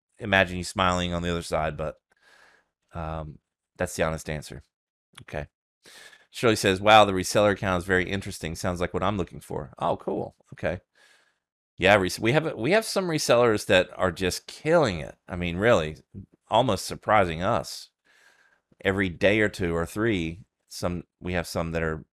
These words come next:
a new account, a new account, a new account. I mean, they're out there doing a great job. So we're happy to support resellers. And, uh, what's unique, it's what's unique about this platform is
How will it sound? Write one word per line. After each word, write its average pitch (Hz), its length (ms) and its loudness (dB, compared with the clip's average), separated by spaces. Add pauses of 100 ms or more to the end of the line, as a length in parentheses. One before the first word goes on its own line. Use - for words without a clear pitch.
(400)
a 85 60 -8
new 87 180 -4
account, 87 440 -4
a - 60 -18
new 85 160 -6
account, 82 420 -6
a - 80 -16
new 85 100 -8
account. 80 460 -8
I - 40 -20
mean, 80 200 -10
they're 82 160 -4
out 90 180 -2
there 87 140 -2
doing 85 320 -10
a 78 60 -14
great 76 260 -10
job. 78 320 -6 (1080)
So 78 520 -2
we're 92 360 -2
happy 98 360 0
to 85 100 -2
support 87 480 -4
resellers. 85 840 -2
And, 78 420 -10 (920)
uh, 80 240 -8 (380)
what's 92 340 -4
unique, 101 480 -2
it's 80 300 -12
what's 107 240 -2
unique 104 500 -4
about 113 240 2
this 101 140 -8
platform 82 520 -2
is 80 300 -8